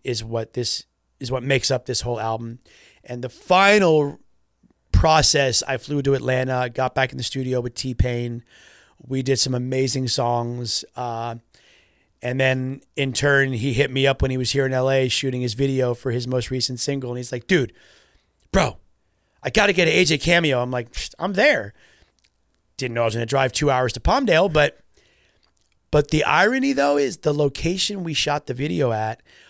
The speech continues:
was where we shot our Never Gone album shoot. It was trippy.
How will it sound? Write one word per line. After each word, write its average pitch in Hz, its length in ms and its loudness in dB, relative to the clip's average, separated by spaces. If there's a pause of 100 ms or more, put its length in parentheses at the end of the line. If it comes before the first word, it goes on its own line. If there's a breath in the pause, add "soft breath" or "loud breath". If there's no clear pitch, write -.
(180 soft breath)
was 120 160 -4
where 143 260 2
we 143 160 0
shot 131 460 0 (180)
our 139 200 0
Never 139 320 0
Gone 120 580 -2 (680)
album 139 300 0
shoot. - 280 -10 (800)
It 147 100 0
was 147 200 -2 (300)
trippy. - 540 0